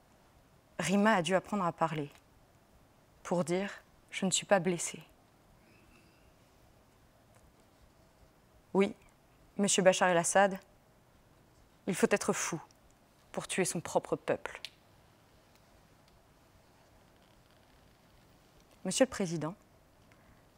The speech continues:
Mesdames et Messieurs les membres du jury, Mesdames, Messieurs,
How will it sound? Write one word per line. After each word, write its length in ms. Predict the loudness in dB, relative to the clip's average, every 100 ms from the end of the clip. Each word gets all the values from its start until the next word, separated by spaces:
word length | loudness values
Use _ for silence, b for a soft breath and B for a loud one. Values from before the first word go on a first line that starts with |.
| _ -6
Mesdames 480 | 2 4 4 0 -4
et 80 | -6
Messieurs 360 | -4 -2 -2 -2
les 100 | 0
membres 340 | -2 -4 -4
du 140 | -4 -4
jury, 320 | -6 -8 -10 -14 -20 _ -20 _ _ _ _ _ _ _
Mesdames, 440 | -2 2 2 0 -8 -16 _ _ _ _ _
Messieurs, 340 | -4 -4 -6